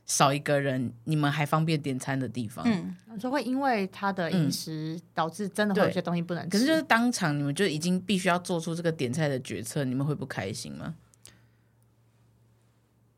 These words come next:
Speaker 2: 嗯，我觉得要看他的态度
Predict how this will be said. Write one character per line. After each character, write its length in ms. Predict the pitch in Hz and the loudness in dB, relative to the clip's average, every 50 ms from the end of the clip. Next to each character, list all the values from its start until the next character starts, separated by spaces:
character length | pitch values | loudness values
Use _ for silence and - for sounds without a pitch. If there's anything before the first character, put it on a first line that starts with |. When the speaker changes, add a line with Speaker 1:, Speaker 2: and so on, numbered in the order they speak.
| - - | 0 4
Speaker 2:
嗯， 800 | 190 180 180 175 175 175 175 175 170 170 170 170 170 165 170 170 175 | 6 6 6 6 4 4 2 2 2 2 0 0 0 -2 -2 0 0
我 80 | 190 | 0
觉 120 | 190 294 311 | 2 4 4
得 60 | 339 | 4
要 80 | 359 | 4
看 340 | 349 - - 359 320 269 247 233 | 2 2 0 2 2 2 0 0
他 200 | - - 254 220 | 2 4 4 4
的 20 | 185 | 4
态 240 | - 240 202 151 139 | 2 0 0 0 0
度 240 | 139 - 160 156 | -6 -10 -12 -12